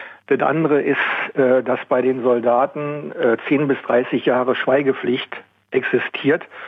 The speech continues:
und leider die größten, äh, Teil der Gelder, Forschungsgelder auch in die Mil-, Militärforschung gehen.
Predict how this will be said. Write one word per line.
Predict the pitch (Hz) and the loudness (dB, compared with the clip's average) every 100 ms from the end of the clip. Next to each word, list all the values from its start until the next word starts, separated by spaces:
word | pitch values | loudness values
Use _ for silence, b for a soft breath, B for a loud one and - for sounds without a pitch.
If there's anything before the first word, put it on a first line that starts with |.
| B B _ | B B _
und | 135 131 | -4 0
leider | 113 117 135 143 147 143 | 0 2 4 4 2 0
die | 135 123 | -6 -12
größten, | 117 123 127 - - - 143 135 | -2 2 2 2 -10 -6 -2 -2
äh, | 131 120 117 113 | 0 2 2 0
Teil | - 127 127 | 0 2 2
der | 120 | 0
Gelder, | 120 117 135 135 | 2 2 2 0
Forschungsgelder | - 120 127 147 - 139 131 127 | 0 -2 -2 -4 -2 2 4 4
auch | 120 | 0
in | - | -4
die | 123 | -4
Mil-, | 123 120 117 117 | -2 2 2 0
Militärforschung | 123 123 - 131 - 110 104 - 107 | 0 0 2 0 0 -6 -6 -6 -6
gehen. | 101 107 98 | -4 -4 -6